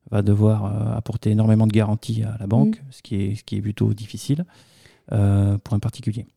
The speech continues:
Speaker 2: On n'a pas parlé du cousin du juridique, c'est l'administratif peut-être ?
Speaker 1: Alors d'un point de vue administratif,
Speaker 2: Oui.
Speaker 1: donc ça a été facilité donc, par le, par
Speaker 2: Oui.
Speaker 1: le, par, par le processus de, de vote, donc ça c'est plutôt bien.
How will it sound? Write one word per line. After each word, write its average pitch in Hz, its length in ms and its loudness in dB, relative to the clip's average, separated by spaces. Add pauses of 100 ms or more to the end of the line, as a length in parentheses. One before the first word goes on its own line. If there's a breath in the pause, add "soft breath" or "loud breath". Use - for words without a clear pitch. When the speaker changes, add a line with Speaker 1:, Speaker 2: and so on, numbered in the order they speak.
(200)
Speaker 2:
On 190 280 0
n'a 170 180 -2
pas 160 140 -4
parlé 170 320 -4
du 165 140 -4
cousin 220 380 0
du 240 160 4
juridique, 185 440 -2
c'est 160 120 -8
l'administratif 180 760 0
peut-être ? - 520 -10
Speaker 1:
Alors 110 160 4
d'un 120 120 6
point 143 100 8
de 143 60 4
vue 143 80 8
administratif, 127 600 4
Speaker 2:
Oui. 123 60 4
Speaker 1:
donc 123 160 4
ça - 80 0
a 127 40 8
été 123 140 2
facilité 120 560 2
donc, 101 160 0
par 98 160 -6
le, 104 140 -6
par 113 300 -8
Speaker 2:
Oui. 196 100 0
Speaker 1:
le, 233 100 0
par, 107 260 -4
par - 100 -10
le 104 60 -4
processus 104 440 -6
de, 104 260 -6
de 101 120 -2
vote, 139 340 4
donc - 140 -6
ça 113 80 -6
c'est - 120 -12
plutôt 110 260 -2
bien. 143 260 2